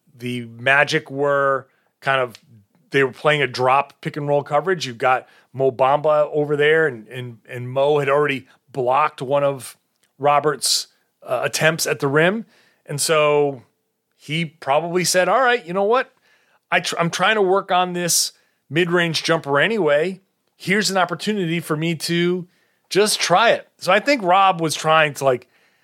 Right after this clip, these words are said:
"Let me, let me just work on a couple of things here." But in the meantime,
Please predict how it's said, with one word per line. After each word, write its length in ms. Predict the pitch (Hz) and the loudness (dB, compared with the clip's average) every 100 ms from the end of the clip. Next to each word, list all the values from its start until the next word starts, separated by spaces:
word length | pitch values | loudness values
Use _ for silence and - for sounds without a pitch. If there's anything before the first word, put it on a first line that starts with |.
| _ | _
"Let 160 | 151 208 | -2 0
me, 140 | 208 | 0
let 200 | 180 208 | 0 0
me 80 | 254 | 0
just 320 | 220 196 - _ _ _ | -2 -2 -2 _ _ _
work 400 | 151 135 185 185 | -12 0 0 2
on 100 | 156 | 0
a 40 | 143 | 0
couple 320 | 151 143 127 | -2 -4 -6
of 80 | 117 | -8
things 340 | 135 127 117 | -10 -8 -10
here." 280 | 107 95 - _ _ _ _ - | -12 -20 -20 _ _ _ _ -2
But 140 | 233 | 0
in 60 | 240 | 2
the 60 | |
meantime, 720 | 240 277 269 202 180 160 151 | 2 2 2 4 4 2 -2